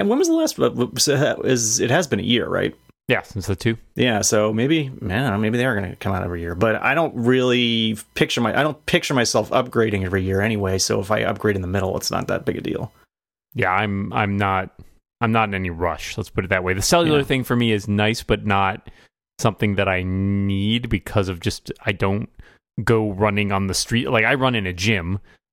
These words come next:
Speaker 2: There's Wi-Fi in the gym, and I often
Speaker 1: Yeah.
Speaker 2: watch something on my phone, so I'm not, like,
Speaker 1: Right.
Speaker 2: in the market necessarily to do that. And a lot of the things there, I don't know, there, there just aren't enough circumstances where I like to leave my phone behind. But I get what you're saying, Lex. I think there is a,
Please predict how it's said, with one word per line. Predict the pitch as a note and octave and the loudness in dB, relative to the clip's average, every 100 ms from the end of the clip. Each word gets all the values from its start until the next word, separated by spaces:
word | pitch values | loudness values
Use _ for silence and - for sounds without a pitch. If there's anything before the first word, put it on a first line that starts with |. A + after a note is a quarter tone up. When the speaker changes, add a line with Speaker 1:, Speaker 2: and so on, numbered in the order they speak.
| _ - | _ -2
Speaker 2:
There's | A#2 G#2+ | 0 0
Wi-Fi | A2 A2+ A2+ C3+ | 2 2 2 2
in | G#2 | 0
the | F#2+ | 0
gym, | G#2+ G2 | 0 2
and | G2 | 0
I | G#2+ A2 | 0 0
often | A2 A2 | 2 2
Speaker 1:
Yeah. | G#2 | 2
Speaker 2:
watch | G#2+ A2+ | 2 2
something | - A2+ G#2 | 0 0 0
on | G2+ | 0
my | F#2 | 0
phone, | - B2+ F2+ F#2+ | 0 0 0 0
so | G#2+ G2 A2 | 0 0 0
I'm | |
not, | G#2+ A#2 G2+ | 0 0 0
like, | G2 G2 | 0 2
Speaker 1:
Right. | G#2 - | 0 0
Speaker 2:
in | A2+ | 0
the | G#2+ | 2
market | A2 A2+ A2 | 0 0 -2
necessarily | G#2 - G2 G2 F#2 | -2 0 0 0 -2
to | F#2 | -2
do | F#2+ | 2
that. | A2 G2 - | 2 2 -2
And | A2 G2 F#2 - - - - - | -2 -2 -4 -8 -16 -20 -18 -2
a | B2 | 2
lot | B2+ C3 | 4 2
of | |
the | A#2+ | 0
things | C3 B2 A#2 | 2 2 2
there, | - A2+ G#2+ G#2 G2+ - - - | 2 2 2 -2 -6 -12 -16 -6
I | B2+ | -2
don't | G2 F2+ | 0 0
know, | F2 - | -2 0
there, | A2+ G#2+ | 0 0
there | - A#2 | -2 0
just | B2+ - | 0 2
aren't | A#2 G#2 | 0 2
enough | G2+ F#2 | 0 0
circumstances | - G2 F2+ - F#2+ G2 F2+ | -2 -2 -2 -2 -2 -2 0
where | F2+ | 0
I | F2+ | 0
like | F2+ F#2 - | 0 -2 -4
to | - G2 | -4 -4
leave | F#2+ F2+ | -2 -4
my | F2+ | -4
phone | F2 G2+ | -2 -2
behind. | F2 F#2+ | -2 0
But | C3 | 2
I | E3+ | 2
get | G3+ | 2
what | D3+ | 2
you're | C#3 | 0
saying, | - B2+ F#2 | 2 0 0
Lex. | F2+ - | -2 0
I | G2 | -2
think | A2+ G#2 | 0 0
there | G#2 | 0
is | G2+ G2+ | 2 0
a, | F2+ F2+ | 0 -4